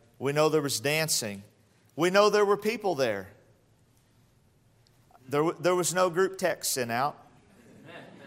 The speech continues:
"Be here in an hour. There's gonna be beef and a party."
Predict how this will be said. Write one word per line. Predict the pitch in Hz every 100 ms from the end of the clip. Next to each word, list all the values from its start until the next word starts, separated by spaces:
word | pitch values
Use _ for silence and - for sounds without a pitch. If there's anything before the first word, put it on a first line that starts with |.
| - - - - - _ _ _
"Be | 147 156
here | 160 160
in | 156
an | 156
hour. | 143 123 107 101 98 - _ _ _ _ _ _ - _ _ _ _ _ -
There's | 123 123
gonna | 151 139
be | 127 127
beef | 127 151 175 - - - _ _ _ _ _ _ _ _ _ _
and | 131 131
a |
party." | 139 131 117 101